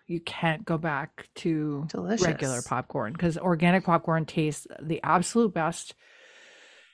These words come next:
Speaker 1: It's so corny. It's so corny.
Speaker 2: <laughs> I, you're not the first person that I've talked to that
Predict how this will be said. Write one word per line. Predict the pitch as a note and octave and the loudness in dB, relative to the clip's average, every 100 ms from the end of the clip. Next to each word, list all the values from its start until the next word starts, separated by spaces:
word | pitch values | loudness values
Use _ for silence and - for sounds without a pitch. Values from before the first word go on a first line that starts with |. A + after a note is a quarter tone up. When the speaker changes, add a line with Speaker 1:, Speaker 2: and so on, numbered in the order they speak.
| - | 2
Speaker 1:
It's | A3 - | 2 4
so | - C4+ C#4+ | 10 12 10
corny. | - - B3+ C#4+ D#4+ D4+ A#3 F3 | 6 4 10 12 12 8 4 2
It's | - E4 - | -2 -2 6
so | G#4+ G#4+ | 8 10
corny. | - G#4 A#4+ C5 D5 B4+ G#4 F#4 E4 D4+ C#4 A#3 | 10 12 12 12 10 10 10 10 8 8 8 6
Speaker 2:
<laughs> | F#3+ D#3 - - - C4 - _ _ - - - - - - | 4 2 2 2 0 -2 -6 _ _ -20 -20 -20 -20 -10 4
I, | A3 C4 D4 D4 - - | 6 6 4 0 -6 -6
you're | A3 A3+ D#4 | 2 4 4
not | E4 A#3 C4 | 4 2 2
the | |
first | D4+ G3 A#3 - | 0 0 0 0
person | G3+ F#3+ A#3+ B3+ | 2 2 4 4
that | A#3 | 6
I've | A#3+ | 6
talked | B3 D#3+ F3 - | 6 4 4 2
to | A#3+ D4 | 2 4
that | A#3 F3 | 4 2